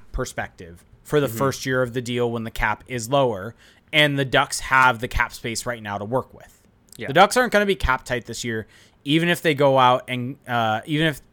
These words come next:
Speaker 1: after the, the Zegras Terry Drysdale extension, even if somehow they go out and get Alex DeBrincat, because most likely they're gonna move on from guys also. Most likely Adam Henrique might be gone in the future. Most likely, I mean, with, we'll get into
Speaker 2: Jakob
Speaker 1: it, but John,
Speaker 2: Silfverberg.
Speaker 1: John Gibson could be gone.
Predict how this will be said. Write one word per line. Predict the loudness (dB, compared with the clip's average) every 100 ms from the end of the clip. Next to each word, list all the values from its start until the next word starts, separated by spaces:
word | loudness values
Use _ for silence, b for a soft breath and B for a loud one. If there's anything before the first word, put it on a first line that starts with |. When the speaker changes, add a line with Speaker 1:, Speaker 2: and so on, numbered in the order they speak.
| _ _ -20 -6
Speaker 1:
after | 0 0 0 -2
the, | -4 -4
the | -4
Zegras | 0 0 0 -2
Terry | -2 2 2 0 -4 b b b
Drysdale | 6 8 8 6
extension, | 4 2 0 -2 -2
even | -2
if | -2
somehow | 0 0 2
they | 2 4
go | 2
out | 2
and | 0
get | -2 2
Alex | 2 2 0
DeBrincat, | -4 -2 0 0 0 -2 b b
because | 2 4
most | 6 4 6
likely | 2 4
they're | 2 4
gonna | 2
move | 2 0 2
on | 0 -2
from | -2
guys | 0 0
also. | 0 -4 -6
Most | -12 -6
likely | -4 -2 -2
Adam | -2 -4
Henrique | -4 -6 -6
might | -10 -8
be |
gone | -8 -8 -8
in | -12
the |
future. | -14 -14 -14
Most | -10 -8 -6
likely, | -6 -4 -4 -4 b b -10
I |
mean, | -6 -4
with, | -6 -8 -10
we'll | -6 0
get | 0
into | 0 -4
Speaker 2:
Jakob | -6
Speaker 1:
it, | -6
but | -2
John, | 0 0
Speaker 2:
Silfverberg. | -2
Speaker 1:
John | 0 2 4
Gibson | 4 2 -4 -8
could | -8 -8
be | -8
gone. | -10 -12 -18